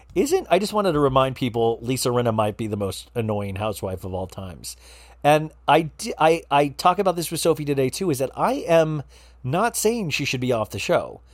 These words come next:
I like, I enjoy disliking <laughs> people, I found out. I found out something very disturbing this year, is that part of my <laughs> enjoyment of this show is disliking somebody very passionately.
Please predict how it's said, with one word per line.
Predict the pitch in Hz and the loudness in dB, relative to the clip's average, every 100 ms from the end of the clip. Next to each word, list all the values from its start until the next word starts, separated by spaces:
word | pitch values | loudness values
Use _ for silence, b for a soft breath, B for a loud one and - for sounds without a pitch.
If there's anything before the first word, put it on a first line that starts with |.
| b b b - - | b b b -12 2
I | 131 170 185 175 - | 4 6 4 0 -4
like, | 123 131 170 - - | 0 4 4 2 -2
I | 135 160 | 2 2
enjoy | 156 139 104 117 147 147 117 | 2 -2 0 2 4 4 2
disliking | 107 - 113 107 - 151 | -2 -2 -2 -4 -6 -10
<laughs> | |
people, | - 139 - - | -4 -4 -2 4
I | 139 127 | 4 4
found | - 127 117 113 | 0 -2 0 0
out. | 107 107 | 0 -2
I | 117 | -4
found | - - 175 | 0 2 2
out | - | -2
something | - - 147 | -6 -12 -10
very | 139 156 175 | -2 -2 -2
disturbing | 190 - 180 185 160 | -8 -6 -4 -2 -2
this | 120 113 120 | -4 -8 -6
year, | 117 117 B B B B | -4 -4 B B B B
is | 127 | 2
that | 151 143 - | 4 4 0
part | - - 160 160 | -2 4 4 4
of | 139 | 0
my | 139 | 0
<laughs> | |
enjoyment | 127 131 - 170 151 143 | -2 -2 0 2 2 2
of | 143 - | 0 0
this | - | -4
show | - - 143 151 | -2 0 4 4
is | 123 110 - 101 | 2 -2 -10 0
disliking | 143 - 113 123 127 | 0 0 -4 -4 -6
somebody | 113 123 117 117 | -2 -2 -2 -6
very | 110 113 120 151 160 127 | -6 -2 4 4 4 0
passionately. | 117 107 107 - 113 - 110 107 | -2 -2 -2 -4 -8 -6 -4 -4